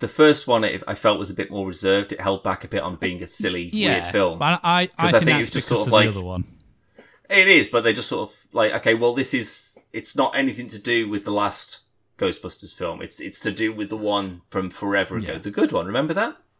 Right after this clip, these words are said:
Speaker 1: or the good two? I, I like the second one. I, people don't like it for some reason, but I,
Speaker 2: <laughs> I
Speaker 1: I quite
Speaker 2: liked
Speaker 1: like
Speaker 2: it.
Speaker 1: it.
Speaker 2: But again, nostalgia. <laughs>
Speaker 1: Yeah, yeah. Um, so it's like, oh, it's a continuation of it. Of, it's that, and it's, it's just into the, and, you know, we, we just wanna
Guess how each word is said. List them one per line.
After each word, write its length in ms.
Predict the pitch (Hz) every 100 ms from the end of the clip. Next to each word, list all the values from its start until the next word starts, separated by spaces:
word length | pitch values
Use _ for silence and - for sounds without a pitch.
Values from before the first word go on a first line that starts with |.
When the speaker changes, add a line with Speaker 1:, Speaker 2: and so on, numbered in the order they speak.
| _ _
Speaker 1:
or 100 | 113
the 80 |
good 180 | 104 107
two? 280 | - 117 127 _ _ _ _ _ -
I, 120 | 151
I 100 | 135
like 140 | 131 113
the 60 |
second 240 | 85 92 85
one. 200 | 85 85
I, 140 | 90 92 -
people 260 | - 107 87 _
don't 160 | 92 78
like 180 | 82 -
it 80 |
for 60 | -
some 140 | - -
reason, 240 | - 87
but 100 | 87
I, 120 | 85 -
Speaker 2:
<laughs> 0 |
I 120 | 381
Speaker 1:
I 40 |
quite 100 | 78
Speaker 2:
liked 80 | 71
Speaker 1:
like 200 | 80 95 87
Speaker 2:
it. 20 |
Speaker 1:
it. 60 |
Speaker 2:
But 200 | 120 135
again, 220 | 147 120 110
nostalgia. 520 | 110 101 80 85 87 _ - - _
<laughs> 200 | 143 - - - - _ -
Speaker 1:
Yeah, 260 | 156 - -
yeah. 220 | 113 90 -
Um, 420 | - 104 104 101 - _ _ _ - _ _ _ _
so 140 | -
it's 140 | 120 107
like, 160 | 113 127
oh, 240 | 139 156
it's 200 | 101 101
a 60 | 107
continuation 760 | - 101 104 101 98 92 -
of 80 | 85 - _
it. 200 | - - -
Of, 180 | 92
it's 220 | - 98 -
that, 320 | 113 104 80
and 120 | 87
it's, 220 | 87 -
it's 220 | - -
just 240 | - 90 -
into 240 | 87 -
the, 180 | 85 -
and, 240 | 92 87 85 - - _ _ _ _
you 100 | 113
know, 120 | 101
we, 120 | 104
we 120 | 104 101
just 220 | 113 -
wanna 140 | 110